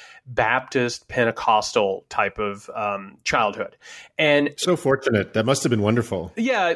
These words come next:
Speaker 1: I'm not dealing with those problems to this very day still.
Speaker 2: <laughs> It's all behind me.
Speaker 1: Right. And, and so, like, you know, I grew up in this very,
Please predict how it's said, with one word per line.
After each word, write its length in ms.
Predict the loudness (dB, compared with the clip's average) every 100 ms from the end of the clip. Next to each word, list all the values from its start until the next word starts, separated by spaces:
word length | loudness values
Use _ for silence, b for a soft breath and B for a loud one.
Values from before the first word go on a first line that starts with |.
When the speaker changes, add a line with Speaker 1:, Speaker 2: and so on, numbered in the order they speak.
| 0
Speaker 1:
I'm 140 | -2
not 180 | 0 0
dealing 260 | 0 0
with 100 | 0
those 200 | 0 -2
problems 600 | 0 0 0 -2 -8 -14 -6
to 140 | -4
this 180 | -2 -2
very 220 | 0 0
day 180 | 0 0
still. 320 | 0 0 0
Speaker 2:
<laughs> 20 |
It's 220 | 0 -2 0
all 580 | 2 2 2 2 2
behind 420 | 2 0 2 0 2
me. 80 | 2
Speaker 1:
Right. 240 | 2 2 2
And, 180 | 2 2
and 220 | 2 0
so, 120 | 0
like, 320 | 2 0 -2 -4
you 160 | 0
know, 180 | 2 0
I 100 | 0
grew 300 | 0 2 2
up 160 | 2 2
in 80 | 0
this 220 | 0 -2
very, 840 | -10 -4 0 2 2 0 -2 -10